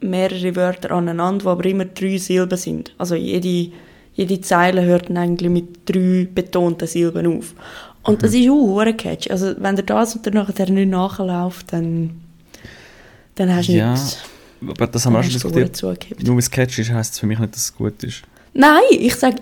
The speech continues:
Speaker 1: Fruity Loop muss auch
Speaker 2: Stimmt.
Speaker 1: überhaupt kein guter
Speaker 2: Ja,
Speaker 1: Track
Speaker 2: okay,
Speaker 1: sein. Es ist
Speaker 2: okay.
Speaker 1: einfach der Track, der bei mir im Loop
Speaker 2: Mhm,
Speaker 1: gelaufen ist.
Speaker 2: mhm.
Speaker 1: Weil er irgendwie, weil er nochmal haben wollen, hören und nochmal und nochmal.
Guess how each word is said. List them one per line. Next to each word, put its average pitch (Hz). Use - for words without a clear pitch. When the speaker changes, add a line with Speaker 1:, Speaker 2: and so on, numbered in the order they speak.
Speaker 1:
Fruity 190
Loop 226
muss 180
auch 175
Speaker 2:
Stimmt. 170
Speaker 1:
überhaupt 170
kein 175
guter 175
Speaker 2:
Ja, -
Speaker 1:
Track 190
Speaker 2:
okay, 220
Speaker 1:
sein. -
Es 180
ist 180
Speaker 2:
okay. 185
Speaker 1:
einfach 180
der 180
Track, 180
der 180
bei 180
mir 175
im 170
Loop 185
Speaker 2:
Mhm, 110
Speaker 1:
gelaufen 180
ist. 117
Speaker 2:
mhm. 123
Speaker 1:
Weil 208
er 190
irgendwie, 190
weil 185
er 180
nochmal 175
haben 175
wollen, 170
hören -
und 185
nochmal 175
und 165
nochmal. 233